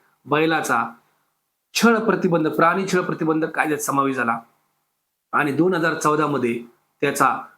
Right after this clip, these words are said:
सूचित समावेश झाल्याने सर्वोच्च न्यायालयाने बंदी आणली शर्यतीवर. त्यानंतर दोन हजार सोळा सतरा मध्ये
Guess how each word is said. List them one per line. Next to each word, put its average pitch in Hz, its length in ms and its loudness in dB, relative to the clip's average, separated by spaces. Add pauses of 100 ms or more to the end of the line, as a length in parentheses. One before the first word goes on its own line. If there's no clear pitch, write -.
(240)
सूचित 214 340 0
समावेश 151 420 -2
झाल्याने 127 560 -4 (460)
सर्वोच्च 170 400 -2
न्यायालयाने 131 640 -2 (340)
बंदी 127 380 0
आणली 127 280 0
शर्यतीवर. 110 560 -2 (960)
त्यानंतर 240 440 2
दोन 214 200 2
हजार 214 240 0
सोळा 190 300 2
सतरा 180 300 2
मध्ये 131 340 0